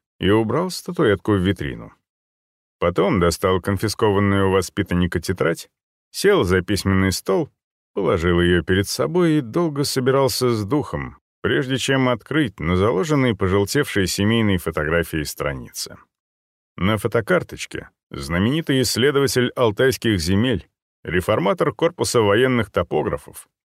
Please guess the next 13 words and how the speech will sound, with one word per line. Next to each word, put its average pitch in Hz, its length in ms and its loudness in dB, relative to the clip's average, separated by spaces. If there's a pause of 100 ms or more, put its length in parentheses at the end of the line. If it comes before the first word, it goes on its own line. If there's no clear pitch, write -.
(100)
географ 110 640 0
и 101 140 4
этнограф 113 580 -2
Николай 104 540 2
Львович 104 540 0
Руднев 95 500 -4 (380)
горделиво 113 760 0
восседал 139 600 2
рядом 139 360 0
с - 100 -6
красавицей-женой, 82 1200 -2 (500)
Александрой 156 640 0
Михайловной, 98 840 -2